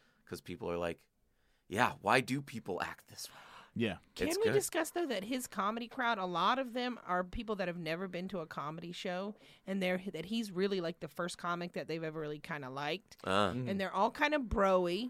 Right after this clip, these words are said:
Speaker 3: Not all. Mo-, a lot are very bro-y. And
Speaker 2: Mm.
Speaker 3: that, and we had to kick them out, these
Speaker 1: Mm-hmm.
Speaker 3: guys that
Speaker 2: Yeah.
Speaker 3: were clear Sebastian fans, and he,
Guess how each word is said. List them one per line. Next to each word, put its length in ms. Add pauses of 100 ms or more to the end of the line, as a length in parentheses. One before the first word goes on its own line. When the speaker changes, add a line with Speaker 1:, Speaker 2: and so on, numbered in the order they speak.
(140)
Speaker 3:
Not 180
all. 340 (160)
Mo-, 240
a 80
lot 360
are 40
very 220
bro-y. 640 (280)
And 80
Speaker 2:
Mm. 20
Speaker 3:
that, 220
and 240
we 100
had 120
to 60
kick 220
them 220
out, 440
these 340
Speaker 1:
Mm-hmm. 40
Speaker 3:
guys 560 (120)
that 140
Speaker 2:
Yeah. 120
Speaker 3:
were 120 (280)
clear 320
Sebastian 500
fans, 400
and 140
he, 80